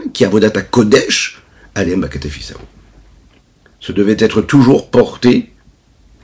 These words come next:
sur quelque chose qui était intermédiaire, et jamais il ne devait le toucher. Donc c'était une, quelque chose de banal, que n'importe qui le savait. Euh, même les enfants le savaient,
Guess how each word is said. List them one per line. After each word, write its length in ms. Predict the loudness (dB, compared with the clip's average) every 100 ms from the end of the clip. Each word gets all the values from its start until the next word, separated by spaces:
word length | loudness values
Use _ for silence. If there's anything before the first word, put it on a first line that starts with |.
| _ _ _
sur 600 | -8 -2 2 2 2 -2 -10 _ _ _
quelque 220 | -8 -6 -4
chose 180 | -4
qui 80 | -2
était 120 | 0
intermédiaire, 720 | 0 0 0 0 4 4 4 -2 -16 _ _ -4
et 100 | -2
jamais 300 | 4 6 6
il 40 | 6
ne 100 | 4
devait 180 | 4
le 100 | 2
toucher. 280 | -2 -8 -10 -12 _ _ -20 -16 -2
Donc 120 | 0
c'était 260 | 2 6 8
une, 340 | 8 8 6 0 _ _ _ _ _ _ _ _
quelque 180 | -6 -4
chose 180 | 0 2
de 80 | 4
banal, 480 | 6 6 6 4 0 -18 -20 -12 2
que 100 | 6
n'importe 480 | 6 6 4 0
qui 80 | -2
le 60 | -2
savait. 540 | 2 4 6 4 2 _ _ _ _ _ _ -6
Euh, 340 | 2 6 6 4 -2 _ -20 _ 4
même 140 | 6
les 180 | 8 8
enfants 400 | 6 6 4 4 -10 _ _ _ _ _ _ -10
le 80 |
savaient, 280 | -6 -6 -6